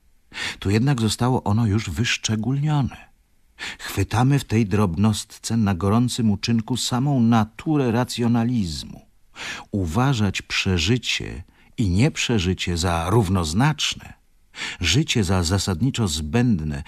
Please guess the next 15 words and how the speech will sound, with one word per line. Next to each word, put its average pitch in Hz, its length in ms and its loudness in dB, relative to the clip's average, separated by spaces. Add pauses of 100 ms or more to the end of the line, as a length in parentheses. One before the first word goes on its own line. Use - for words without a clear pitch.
(200)
faktycznie - 720 -2
jest 113 420 -2
ono, 71 260 -8 (240)
lecz - 240 -4
mogłoby 139 680 2
i 98 220 -4
nie 87 240 0
być. - 640 -10 (440)
Nic 123 320 0
by 92 180 0
się 101 160 0
przez - 280 -4
to - 120 -14
nie 78 180 -8
zmieniło. 73 720 -10